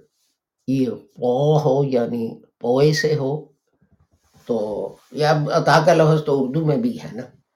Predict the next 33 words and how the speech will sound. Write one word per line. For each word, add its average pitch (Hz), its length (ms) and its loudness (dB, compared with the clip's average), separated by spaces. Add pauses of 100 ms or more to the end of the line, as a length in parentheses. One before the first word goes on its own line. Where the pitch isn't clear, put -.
(640)
پوئے 104 280 -8
سے، - 240 -14 (840)
تو - 120 -8
اگر 139 260 0
وہ 156 240 2
ہو 151 240 4
تو - 200 -4
اس 151 200 -2
میں 151 160 0
جو 127 100 -2
دینے 123 380 0
والا 139 420 2
ہے، 120 160 -6 (1900)
اس 151 140 -10
کی 131 260 -4
حیثیت، 123 600 -2
اس - 140 -10
کی 123 240 -8
پوزیشن 120 560 -4
جو 113 180 -8
ہے، 110 180 -6 (600)
وہ 113 180 -10
اونچی 135 320 -6
ہوتی 117 360 -4
ہے 120 60 -2
اس 120 200 -6
سے 120 160 -8
جس 117 180 -6
کو 117 120 -12
وہ 101 220 -10
دیتا - 300 -16
ہے۔ - 160 -20 (1600)
لیکن 160 240 -6